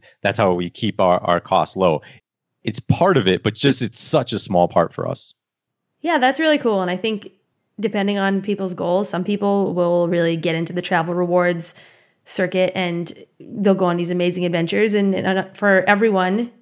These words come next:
Speaker 2: you know, how much that plays a role in their life is different. Gwen, do you use travel rewards often?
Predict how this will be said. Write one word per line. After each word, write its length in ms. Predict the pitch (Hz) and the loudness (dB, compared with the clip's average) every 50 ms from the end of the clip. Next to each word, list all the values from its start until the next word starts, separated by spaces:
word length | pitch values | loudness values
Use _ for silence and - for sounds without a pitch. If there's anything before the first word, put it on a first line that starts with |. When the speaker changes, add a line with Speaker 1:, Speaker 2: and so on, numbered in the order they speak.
| _ _ _ | _ _ _
Speaker 2:
you 120 | _ 202 190 | _ -4 -2
know, 280 | 180 175 175 170 170 | -2 -2 -2 -2 -4
how 200 | 170 - 202 190 | -4 0 2 2
much 300 | 190 185 185 180 180 - | 4 4 2 2 0 0
that 160 | - 190 170 170 | -2 -2 0 0
plays 180 | 196 190 190 | -2 -2 -2
a 60 | 175 | 0
role 140 | 180 175 175 | -2 0 0
in 60 | 170 | -2
their 100 | 165 170 | -2 -4
life 220 | 170 165 156 156 - | -4 -4 -6 -6 -8
is 120 | 170 165 | -10 -8
different. 340 | - 170 151 - - - - - _ _ - - _ _ _ _ _ | -8 -10 -8 -8 -8 -10 -10 -14 _ _ -20 -20 _ _ _ _ _
Gwen, 180 | - 208 214 196 | 0 2 2 2
do 80 | 202 | 2
you 80 | 208 220 | 2 0
use 160 | 233 240 240 | 0 -2 -2
travel 280 | - - 240 226 233 240 | -2 -2 -2 0 2 2
rewards 280 | 240 247 247 240 240 247 | 2 2 2 2 0 0
often? 360 | 233 254 262 269 269 262 | -2 -2 -2 -4 -8 -8